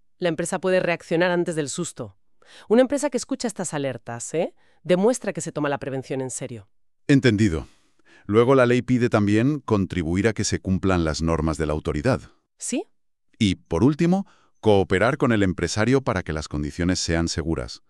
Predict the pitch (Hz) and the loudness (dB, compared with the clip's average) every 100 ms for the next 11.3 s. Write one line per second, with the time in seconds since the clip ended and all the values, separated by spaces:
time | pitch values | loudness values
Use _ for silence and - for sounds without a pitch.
0 | _ _ _ - 82 - 87 90 78 - | _ _ _ -6 -4 -2 -2 -2 -2 0
1 | 123 69 50 - 160 147 131 123 143 165 | 0 0 -6 -8 -6 -4 -6 -6 -6 -6
2 | - _ _ _ - 170 185 180 175 175 | -8 _ _ _ -8 -4 0 0 2 0
3 | 175 175 175 175 190 180 175 185 202 220 | 2 4 4 2 2 0 4 4 4 2
4 | - 170 151 151 147 156 156 165 165 156 | -2 0 0 -2 -4 -2 2 2 4 4
5 | 170 165 - - 185 143 139 131 - 143 | 4 2 -2 -6 -4 -2 -2 -4 -4 -2
6 | 147 151 151 147 - - 131 127 - - | 0 0 0 -2 -6 -8 -6 -4 -6 -8
7 | - _ _ _ - 156 156 147 143 151 | -18 _ _ _ -12 -6 -2 -2 -2 -4
8 | 135 226 247 120 - _ _ - 82 - | -6 -6 -8 -10 -16 _ _ -4 -4 0
9 | 104 107 107 98 98 - 90 80 80 87 | 0 2 4 4 2 -2 -6 -4 -2 -2
10 | 69 71 110 120 65 80 135 - _ - | -2 -2 -2 -2 -4 -4 -4 -6 _ -6
11 | 160 139 117 | -4 -4 -8